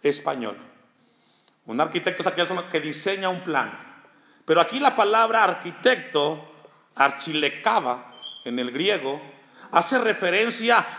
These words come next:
a una persona que diseña o tiene la idea de diseñar, pero que también construye. Es una combinación de las dos cosas. El apóstol Pablo lo que está haciendo aquí referencia,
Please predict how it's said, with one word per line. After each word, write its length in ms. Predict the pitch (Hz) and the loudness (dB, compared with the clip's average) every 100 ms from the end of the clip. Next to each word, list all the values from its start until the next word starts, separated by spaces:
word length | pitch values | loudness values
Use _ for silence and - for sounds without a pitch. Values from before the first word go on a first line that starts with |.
| - | 2
a 160 | 156 | 4
una 340 | 185 262 277 269 | 4 2 2 2
persona 1040 | 202 170 - 233 226 190 175 156 - - | -2 -2 0 2 2 2 0 0 -12 -12
que 160 | - 202 | 2 2
diseña 760 | 175 175 - - 269 240 202 202 | 2 -2 0 2 2 2 -2 2
o 120 | 170 | 2
tiene 220 | 240 254 | 2 0
la 140 | 226 175 | 0 0
idea 160 | 220 | 0
de 100 | 226 | 0
diseñar, 680 | 196 170 175 170 208 262 269 - - - - | 0 -2 -2 2 6 6 2 -12 -20 -16 4
pero 180 | 180 | 4
que 120 | 180 180 | 4 2
también 420 | 202 196 233 269 | 2 2 0 4
construye. 840 | 233 208 - - 302 180 147 - - - | 4 4 0 2 2 2 0 -2 -14 -4
Es 120 | - | -2
una 240 | 247 262 247 | 4 2 2
combinación 840 | 226 190 190 180 - 208 269 311 | -4 -4 -2 0 0 0 0 2
de 100 | 233 | 2
las 180 | 170 156 | 2 2
dos 220 | 175 165 | -2 -2
cosas. 640 | 160 135 113 98 - - - _ _ _ _ _ _ - - _ _ _ _ _ _ _ _ _ _ _ _ _ _ _ _ _ _ - | -4 -4 -4 -8 -8 -10 -18 _ _ _ _ _ _ -20 -20 _ _ _ _ _ _ _ _ _ _ _ _ _ _ _ _ _ _ 0
El 140 | 175 | 4
apóstol 640 | 185 277 294 262 220 - | 4 4 0 2 0 2
Pablo 400 | 240 254 202 180 | 4 4 4 0
lo 140 | 175 170 | 0 -2
que 60 | |
está 220 | 165 - 254 | -2 2 2
haciendo 420 | - 240 254 240 | 0 -2 0 0
aquí 260 | 240 226 | 0 -2
referencia, 960 | 240 240 220 190 202 202 180 165 170 | 2 2 2 0 0 0 -6 2 2